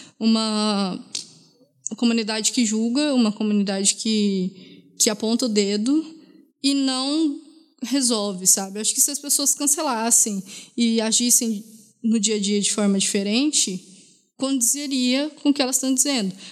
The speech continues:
Mas existe uma mínima parcela que faz isso. A maioria só surfa na onda. Entra no Trending Topics, porque se ela postar, tipo, aquele assunto tá em, em tendência. Se ela posta naquele assunto,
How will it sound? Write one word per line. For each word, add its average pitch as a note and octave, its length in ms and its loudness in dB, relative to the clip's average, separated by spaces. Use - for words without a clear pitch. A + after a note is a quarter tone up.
Mas G3+ 140 6
existe A#3 340 0
uma C4+ 140 2
mínima C4+ 800 0
parcela A3 520 0
que G#3 80 -10
faz G#3 240 0
isso. F#3 480 -2
A A3 120 -2
maioria A3+ 800 0
só A#3+ 260 0
surfa A3+ 580 -2
na C4+ 160 2
onda. G3 460 0
Entra C4+ 280 2
no A#3 120 0
Trending A3+ 360 0
Topics, A3 500 0
porque G#4 360 0
se - 140 2
ela D4+ 160 -2
postar, - 1200 -2
tipo, A#3+ 320 2
aquele C4 300 -2
assunto C#4 400 -2
tá D4+ 360 0
em, C#4+ 280 6
em C#4 160 2
tendência. C#4 840 0
Se - 160 2
ela D#4+ 140 0
posta A#3 520 0
naquele G#3 300 0
assunto, B3+ 580 -2